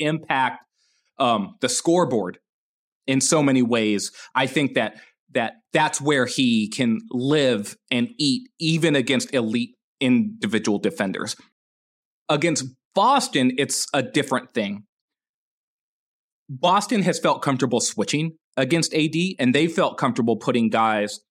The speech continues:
whether it's Smart or Jaylen Brown or Jason Tatum, they have switched against him. And they felt comfortable living with that and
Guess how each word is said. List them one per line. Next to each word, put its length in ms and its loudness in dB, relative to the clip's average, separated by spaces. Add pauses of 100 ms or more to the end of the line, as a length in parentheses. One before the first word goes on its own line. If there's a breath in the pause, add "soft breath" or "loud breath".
(520)
whether 280 2
it's 140 -4
Smart 480 0
or 100 -2
Jaylen 480 -2
Brown 480 0
or 160 -2
Jason 520 -6
Tatum, 960 -2 (120)
they 120 2
have 100 0
switched 440 -2 (300)
against 380 0
him. 240 -6 (340 soft breath)
And 440 0 (720)
they 240 0
felt 260 0
comfortable 540 0
living 420 0 (160)
with 240 -2
that 320 -2 (320 soft breath)
and 460 -2